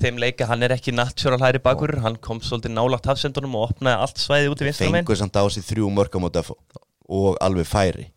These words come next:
Speaker 3: og F H fekk dauða færi, restin alltaf klára leikinn. Þetta Blikarnir eitthvað skjótt skilið að vinna
Speaker 2: Mér
Speaker 3: leikinn.
Speaker 2: finnst Andri öflugur, sko.
Speaker 3: Já, en þeir eru samt að fá alltaf mikið af mörkum á sig og Óskar hefur eitthvað viljað reyna að stoppa upp í fyrir K R-leik.
Speaker 2: Já.
Speaker 3: Með því að setja, og svo bara ferða allt út úr gluggann bara strax í byrjun og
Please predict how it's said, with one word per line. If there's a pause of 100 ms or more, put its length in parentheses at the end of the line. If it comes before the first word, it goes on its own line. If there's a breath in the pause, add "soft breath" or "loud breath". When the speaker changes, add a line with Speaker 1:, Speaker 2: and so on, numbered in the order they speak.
Speaker 3:
og
F
H
fekk
dauða
færi,
restin
alltaf
klára
leikinn. (160)
Þetta
Blikarnir
eitthvað
skjótt
skilið
að
vinna
Speaker 2:
Mér
Speaker 3:
leikinn.
Speaker 2:
finnst
Andri
öflugur,
sko.
Speaker 3:
Já, (220)
en
þeir
eru
samt
að
fá
alltaf
mikið
af
mörkum
á
sig
og
Óskar
hefur
eitthvað
viljað
reyna
að
stoppa
upp
í (400)
fyrir
K (120)
R-leik. (160 soft breath)
Speaker 2:
Já. (380 soft breath)
Speaker 3:
Með
því
að
setja, (140)
og
svo
bara
ferða
allt
út
úr
gluggann
bara
strax
í
byrjun
og